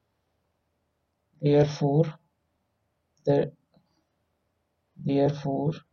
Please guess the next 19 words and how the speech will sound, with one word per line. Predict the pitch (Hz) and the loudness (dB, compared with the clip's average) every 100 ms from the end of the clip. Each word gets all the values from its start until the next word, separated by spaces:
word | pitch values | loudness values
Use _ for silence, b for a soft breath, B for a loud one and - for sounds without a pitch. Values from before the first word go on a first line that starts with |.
| _ _ _ _ _ _ _ _ _ _ _ _ _ | _ _ _ _ _ _ _ _ _ _ _ _ _
the | 143 | -4
required | 139 147 139 139 139 143 | -2 -2 4 8 8 6
zero, | 135 139 139 131 151 - _ _ _ _ _ _ _ _ _ _ _ _ _ _ _ - | -2 -4 0 0 -2 -8 _ _ _ _ _ _ _ _ _ _ _ _ _ _ _ -4
alpha | 143 139 - 156 147 | -4 -4 0 2 2
is | 143 | 0
equal | 143 - 73 - | -8 -2 -2 0
to | - | -4
root | 71 73 - _ | -4 -8 -10 _
three | - 143 143 185 - _ _ | -10 -8 -6 -10 -14 _ _
minus | 139 135 147 - | -2 0 -4 -6
three, | 151 147 156 - _ _ _ _ _ _ _ _ - | -4 -2 -4 -8 _ _ _ _ _ _ _ _ -2
and | 147 143 | -2 0
beta | 147 139 - 147 | -2 -4 2 6
is | 147 - | 6 4
equal | 139 - - 147 151 | -6 -10 -4 0 2
to | 165 170 156 _ _ _ _ _ _ _ _ _ _ _ _ | 0 -2 -8 _ _ _ _ _ _ _ _ _ _ _ _
minus | 143 139 139 135 139 147 - - - - _ _ _ _ _ _ _ _ _ | -4 2 2 2 2 0 -4 -12 -14 -20 _ _ _ _ _ _ _ _ _
root | 151 147 147 147 | -4 -4 -6 -12
three | - 156 165 | -6 -2 -2